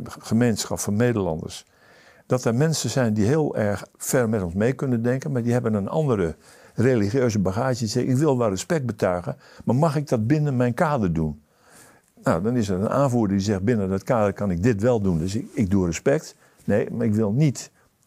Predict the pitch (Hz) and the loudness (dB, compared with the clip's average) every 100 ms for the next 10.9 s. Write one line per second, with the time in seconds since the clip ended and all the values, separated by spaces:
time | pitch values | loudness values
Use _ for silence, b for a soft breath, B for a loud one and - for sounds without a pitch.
0 | - - 123 98 123 143 135 104 101 90 | -10 0 2 2 0 2 2 2 2 0
1 | 85 - 151 120 - 123 110 143 135 127 | -2 0 0 2 0 0 0 0 0 0
2 | 117 120 123 117 - B B 147 127 113 | 0 2 0 0 -8 B B -2 0 -2
3 | 117 - 135 123 117 107 78 - - B | -4 -4 -2 0 0 0 -2 -8 -18 B
4 | B B - 127 135 - - 151 - - | B B -8 -6 -8 -10 -12 -8 -8 -6
5 | - 85 - 131 - - 160 165 170 165 | -6 -6 -8 -10 -10 -10 -4 -2 -2 -2
6 | 170 180 160 - 165 160 151 143 139 185 | 0 0 0 -4 -2 0 0 -2 0 0
7 | 226 143 95 - - b b b - 143 | 0 0 -2 -6 -16 b b b 0 0
8 | - - _ _ _ - 143 - - - | 0 -10 _ _ _ -2 0 0 -4 0
9 | 208 - - - _ _ _ _ - 104 | 0 0 -4 -8 _ _ _ _ -4 2
10 | 160 170 139 - 127 139 160 214 220 | 2 2 -2 -4 -2 0 0 -2 -4